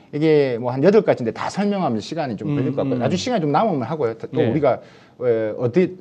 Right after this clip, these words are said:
Speaker 1: 내년도에 주요 봐야 섹터를 좀 봐야 되니까
Speaker 2: 네, 네.
Speaker 1: 그것부터 보고 시간이 남으면 하겠는데 여기에 뭐 여덟 가지 중에서 보면 이제 전략 기술 강화. 그러니까 여기는 중국이,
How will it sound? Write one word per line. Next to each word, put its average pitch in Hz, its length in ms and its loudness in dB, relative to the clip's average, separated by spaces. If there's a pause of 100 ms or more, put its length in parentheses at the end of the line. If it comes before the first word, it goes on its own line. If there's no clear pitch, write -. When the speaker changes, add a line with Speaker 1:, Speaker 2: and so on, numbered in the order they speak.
Speaker 1:
내년도에 151 460 0 (280)
주요 127 180 -2
봐야 135 160 0
섹터를 220 380 0
좀 104 120 -4
봐야 113 160 -2
되니까 92 220 -8
Speaker 2:
네, 123 220 -2
네. 98 160 -6
Speaker 1:
그것부터 147 340 -2
보고 165 220 2
시간이 170 260 -6
남으면 113 200 -6
하겠는데 95 520 -12 (360)
여기에 147 640 4
뭐 120 460 -2
여덟 170 220 8
가지 127 200 0
중에서 120 260 -4
보면 113 500 -6
이제 95 300 -2 (100)
전략 135 280 0
기술 139 360 -2 (440)
강화. 92 200 -10
그러니까 95 220 0
여기는 139 420 4 (260)
중국이, 147 720 -2